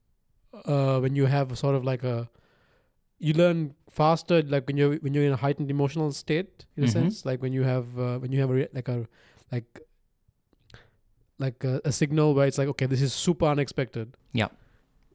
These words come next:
Speaker 1: We should probably try to figure out what the hell happened here.
Speaker 2: Well, there's an optimum, because if something is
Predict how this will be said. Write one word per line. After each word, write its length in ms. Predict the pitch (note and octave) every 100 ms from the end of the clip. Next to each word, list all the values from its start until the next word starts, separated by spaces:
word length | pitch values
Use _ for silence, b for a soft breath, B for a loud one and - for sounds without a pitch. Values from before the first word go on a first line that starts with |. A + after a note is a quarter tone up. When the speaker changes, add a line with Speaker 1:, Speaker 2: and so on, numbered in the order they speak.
| -
Speaker 1:
We 80 | C3
should 220 | C#3 A#2+
probably 180 | D3 D3
try 140 | D#3
to 60 | D3
figure 180 | C#3+ D3
out 40 |
what 140 | C3+
the 60 | C3+
hell 100 | C#3
happened 300 | C3 C3 B2+
here. 180 | A#2 A#2+ - _ _ _ _ _ _ _ -
Speaker 2:
Well, 140 | C#3+ D3
there's 240 | E3+ D3+
an 120 | C#3+
optimum, 420 | C#3 - A#2+ A2 A2+
because 240 | A#2 A#2+
if 100 | B2
something 340 | - C#3 C#3 B2
is 280 | A#2+ -